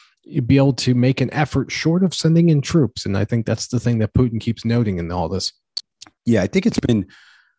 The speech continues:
Speaker 2: the one common thread that I have seen, at least across reports, has been how Putin, you know, at least you get from different military analysts across the media spectrum,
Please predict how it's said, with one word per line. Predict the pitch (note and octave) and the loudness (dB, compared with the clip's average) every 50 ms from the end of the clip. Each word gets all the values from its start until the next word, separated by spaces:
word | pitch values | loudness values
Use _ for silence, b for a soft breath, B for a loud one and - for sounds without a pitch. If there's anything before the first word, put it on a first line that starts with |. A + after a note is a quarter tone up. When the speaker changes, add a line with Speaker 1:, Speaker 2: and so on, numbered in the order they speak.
| b _ | b _
Speaker 2:
the | C3 A#2+ | 0 2
one | G#2+ C3+ E3 F3+ E3 | 2 2 2 2 0
common | - - - - C3+ C3 B2+ B2 A2 G2+ | -4 -8 -6 -4 -2 0 2 2 0 0
thread | - - G#2+ G#2 F#2+ F2+ E2+ | -2 -2 -2 0 0 0 -2
that | E2 F2 | -2 -2
I | F#2+ F#2+ G2 | -2 -2 -2
have | F#2+ G2 G2+ F2 D#2+ | -2 -2 -2 -4 -4
seen, | - - - - A#2+ A2 G#2 G2 F2+ F2 - _ | -6 -8 -4 -2 0 0 0 0 0 -2 -4 _
at | G#2 F#2+ | -6 -2
least | F#2+ A2 A2 G2+ - - - _ | 0 0 0 0 -2 -6 -10 _
across | - - - - G2+ F2 E2+ - - - | -16 -16 -8 -4 -4 -2 -2 -4 -6 -10
reports, | E2 - - - F2+ D#2+ D2 - - - - - | -10 -8 -6 -6 -6 -6 -6 -8 -12 -18 -16 -8
has | F#2 G2 F2 D#2 | -6 -4 -4 -4
been | - - G2+ F#2+ F2+ E2 D#2+ D#2 - _ _ _ _ _ _ _ _ | -2 -2 0 0 0 -2 -6 -10 -14 _ _ _ _ _ _ _ _
how | - - - G2 F#2 F2+ E2+ E2 D#2+ - - _ _ _ _ _ _ _ - | -8 -4 -2 0 0 0 0 -2 -2 -6 -8 _ _ _ _ _ _ _ -2
Putin, | - C3+ B2+ A#2+ B2 A#2 G#2+ G2+ F#2+ F#2+ - _ _ _ _ - | 0 2 2 2 2 0 2 2 0 -2 -6 _ _ _ _ -6
you | B2 G#2 | -4 -4
know, | F2 D#2+ C2 C#2 | -4 -4 -6 -4
at | G2 G#2 | 0 0
least | A#2+ A#2 - - | 0 0 0 -4
you | G2+ | -4
get | - G#2 F2+ - | -2 -2 -4 -4
from | - F#2 F2 | -6 -6 -6
different | G2+ F#2+ - F2+ E2 | -6 -6 -6 -6 -4
military | F2+ F2+ F2+ E2+ F#2 F#2 E2+ D#2+ | -4 -4 -4 -4 -6 -6 -6 -6
analysts | E2 E2 D#2+ D#2 D2+ - - | -6 -8 -8 -10 -10 -12 -12
across | E2+ - - F2+ E2 - - | -14 -12 -8 -8 -8 -8 -8
the | E2 | -8
media | E2+ F2+ F2+ E2+ D#2+ D2+ | -6 -6 -6 -6 -6 -8
spectrum, | - - D#2 D2+ - - C#2+ | -8 -10 -10 -12 -12 -14 -18